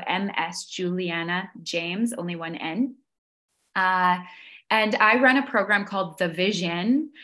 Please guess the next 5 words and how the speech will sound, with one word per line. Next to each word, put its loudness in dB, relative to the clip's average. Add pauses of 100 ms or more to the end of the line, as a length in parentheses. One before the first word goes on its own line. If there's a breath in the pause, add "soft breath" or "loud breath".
(120 loud breath)
where 6
we -2
take -6
you 0
into -4